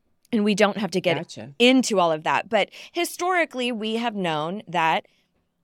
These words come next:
Speaker 1: we value men more than we value women in, in this society, right? And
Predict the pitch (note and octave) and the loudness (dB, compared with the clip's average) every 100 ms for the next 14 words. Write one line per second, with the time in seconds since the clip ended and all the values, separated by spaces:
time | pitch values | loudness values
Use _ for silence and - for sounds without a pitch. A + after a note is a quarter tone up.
0 | - E3+ A3 A3+ F3 F#3+ F#3+ G3+ F#3 D3 | -10 -4 -2 -2 0 2 2 0 -2 -2
1 | C#3 G3+ F#3+ F3 F3 F3+ E3+ D#3+ D#3+ D#3+ | -4 -4 -4 0 0 -2 -4 -4 -4 -6
2 | D#3+ E3 D#3 D3 D#3 D3+ - - D2 - | -8 -6 -4 -4 -8 -10 -14 -16 -18 -20
3 | _ _ _ F3+ F3 E3 D#3+ - _ F3 | _ _ _ -4 -4 -6 -10 -18 _ -8
4 | D#3+ B2+ - - - - D3+ - B1+ - | -6 -6 -6 -10 -8 -8 -6 -6 -6 -8
5 | - _ F3 F3 G#3+ _ _ _ _ _ | -14 _ -2 -2 -2 _ _ _ _ _
6 | F#3+ F#3+ F3+ F3 | -4 -2 -2 -4